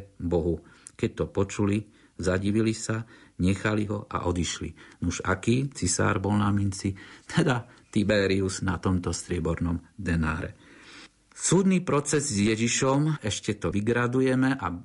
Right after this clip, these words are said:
ešte viac je to veľkonočné, nemáme kráľa, ale cisára. Úryvok z Jána,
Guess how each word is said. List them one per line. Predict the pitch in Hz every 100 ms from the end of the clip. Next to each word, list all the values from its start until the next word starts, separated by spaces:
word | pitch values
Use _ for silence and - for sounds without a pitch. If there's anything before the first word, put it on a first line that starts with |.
| -
ešte | 110 - 120
viac | 117 113
je | 123 120
to | 127
veľkonočné, | 120 120 120 127 120 117 107 107 110 - - -
nemáme | 101 139 143 135 117 101
kráľa, | 104 101 107 113 107
ale | 104 101
cisára. | - 90 - 80 78 98 - _ _ _ _ _ -
Úryvok | 117 123 117 110 -
z | - 90 92 92
Jána, | 85 82